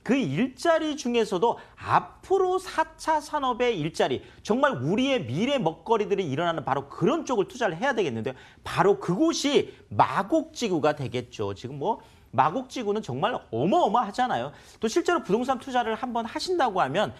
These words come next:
마곡지구는 꼭 임장을 한번 가셨으면 좋겠다. 제가 이렇게 말씀을 드리는 부분이고요.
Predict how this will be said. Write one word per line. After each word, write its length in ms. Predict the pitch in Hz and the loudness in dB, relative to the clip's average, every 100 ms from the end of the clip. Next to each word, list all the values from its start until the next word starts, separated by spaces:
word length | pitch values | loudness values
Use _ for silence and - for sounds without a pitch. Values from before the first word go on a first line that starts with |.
| - - | -18 -8
마곡지구는 1120 | - 98 151 214 302 - - 233 165 170 214 | 0 2 2 2 0 -2 -4 -2 -2 -2 -4
꼭 480 | - 381 320 202 185 | 0 2 4 2 0
임장을 400 | 135 151 175 165 | -6 -2 -2 -2
한번 220 | 165 147 | -4 -6
가셨으면 540 | - - 139 220 220 151 | -8 -8 -4 -4 -4 -6
좋겠다. 520 | 127 131 117 117 113 | -4 -6 -2 0 0
제가 180 | 135 123 | -2 -4
이렇게 200 | 120 123 | -2 -2
말씀을 400 | 107 110 127 110 | -2 -2 -8 -4
드리는 380 | 131 139 127 | -4 -2 -4
부분이고요. 560 | 107 95 92 92 107 180 | -6 -8 -8 -6 -2 -2